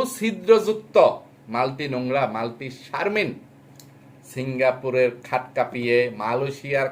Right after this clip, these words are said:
খাট কাঁপিয়ে, অনেক খদ্দেরের মনোরঞ্জন করে, তাদেরকে সন্তুষ্ট করে, খুশি করে, মানে ব্যাগ ভরে, সুটকেস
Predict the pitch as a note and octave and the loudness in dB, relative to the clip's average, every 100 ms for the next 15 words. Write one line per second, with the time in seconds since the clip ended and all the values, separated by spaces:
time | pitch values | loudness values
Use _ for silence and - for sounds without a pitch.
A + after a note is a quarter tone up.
0 | - C3+ C3+ - C3+ C3+ C3+ C3 C3 - | -4 -4 -4 -2 -4 -4 -4 -4 -6 -14
1 | - B2+ E3 F3+ F3+ - E3 E3 D3 F#3 | -6 -2 0 0 -2 2 4 4 2 2
2 | F3 D#3 B2+ D3 F3 E3+ F3 F3 E3+ F3 | 4 2 2 0 2 2 2 0 2 2
3 | F3+ E3 F3 C#3+ - - - C3+ C3+ D#3+ | 4 8 8 8 4 -10 -6 -2 0 -2
4 | E3 D#3+ - D3+ C#3+ D#3+ - D#3 D3 C3 | -2 -6 -6 -10 -12 -14 -8 -8 -4 -8
5 | - C#3+ D#3+ D#3+ D3+ A2 - - - - | -8 -12 -6 -2 -2 -2 -8 -20 -16 -10
6 | A2 F#2+ C3 E3 D3+ B2+ D#3 E3 - - | -8 2 6 6 4 2 4 4 0 -10
7 | - - - - - D#3+ - - F3+ | -20 -20 -20 -20 -12 -10 -10 -2 -2